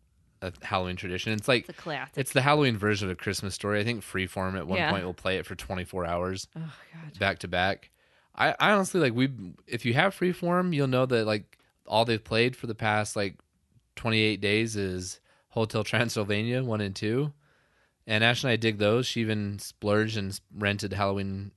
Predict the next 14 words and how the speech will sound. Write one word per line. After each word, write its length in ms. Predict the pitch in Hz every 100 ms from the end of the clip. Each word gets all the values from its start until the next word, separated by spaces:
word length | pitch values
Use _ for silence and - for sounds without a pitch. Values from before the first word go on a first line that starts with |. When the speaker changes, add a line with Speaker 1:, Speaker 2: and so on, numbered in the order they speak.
| -
Speaker 1:
or 120 | 98
Hotel 320 | 92 104 104
Transylvania 480 | 95 101 98 92 90
three 480 | - 95 104 131 147 - _ _ _ _
Speaker 2:
Yep. 300 | 156 160 151 _ _
Speaker 1:
today, 300 | - 113 117
even 100 | 127
though 100 | 117
we'd 120 | 98 101
already 180 | 98
seen 240 | 95 110 107
it. 240 | 131 -
So, 420 | - 117 107 101 98 _ _ _ _ _ _ _ _ _
um, 640 | 113 113 113 110 101 98 98